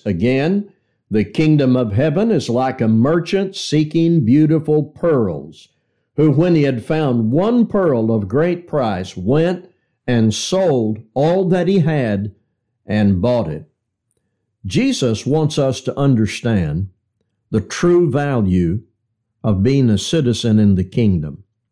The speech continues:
the priority we should see in being citizens of his kingdom.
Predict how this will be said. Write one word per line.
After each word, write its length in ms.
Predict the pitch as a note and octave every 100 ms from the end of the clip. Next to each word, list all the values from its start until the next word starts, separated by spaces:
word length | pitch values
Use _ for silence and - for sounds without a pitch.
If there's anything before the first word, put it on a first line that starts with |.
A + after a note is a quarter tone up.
| _ _ _ _ _ _ -
the 100 | A#2
priority 920 | - E3 D#3+ F3 B3 C#3+ G#2 A#2 G#2
we 280 | G2+ D3+ F3
should 340 | - B2 G#2+
see 460 | - G#3+ A3 C3 G#2
in 420 | - C3 A#2 G#2+
being 540 | E3+ A3 C#3 G#2+ F2 -
citizens 1000 | - - F#3+ F#3 C3+ - G#2+ G#2+ C#3 - _ _ -
of 220 | A#2+ G#2+
his 240 | A#2+ C3
kingdom. 580 | - F3+ F#3 A#2+ E2+ D2+